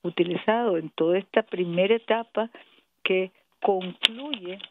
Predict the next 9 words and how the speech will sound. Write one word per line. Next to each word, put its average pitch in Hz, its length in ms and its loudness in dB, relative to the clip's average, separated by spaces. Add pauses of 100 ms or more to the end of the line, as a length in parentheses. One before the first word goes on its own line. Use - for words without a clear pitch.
(2000)
primera 220 580 2
etapa, 285 720 -6
es 254 220 2
la 269 200 4
primera 214 600 -2
etapa, 240 460 -2
las 170 200 0
primeras 208 560 -2
dosis, 226 440 0